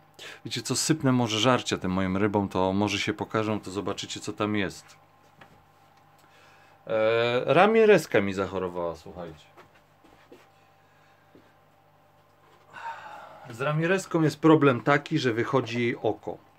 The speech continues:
po prostu do-, wygląda tak, jakby dostała porządnie w zęby od, y, od kogoś na mieście. A z tego, co wiem, to nigdzie nie wyłaziła, więc, y,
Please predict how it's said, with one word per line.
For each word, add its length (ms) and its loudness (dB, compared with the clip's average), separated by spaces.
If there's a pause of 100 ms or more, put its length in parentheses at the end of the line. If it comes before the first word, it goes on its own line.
(120)
po 60 -10
prostu 480 -2 (100)
do-, 140 0
wygląda 520 0
tak, 260 0
jakby 200 -4
dostała 520 -2 (200)
porządnie 460 -2
w 60 -12
zęby 460 -2
od, 420 -10
y, 380 -8 (1600)
od 160 -8
kogoś 380 -2
na 120 -2
mieście. 500 -2 (260)
A 80 -10
z 100 -14
tego, 240 4
co 160 -6
wiem, 220 -2
to 100 -2
nigdzie 300 -4
nie 140 2
wyłaziła, 680 4
więc, 520 -6
y, 340 -2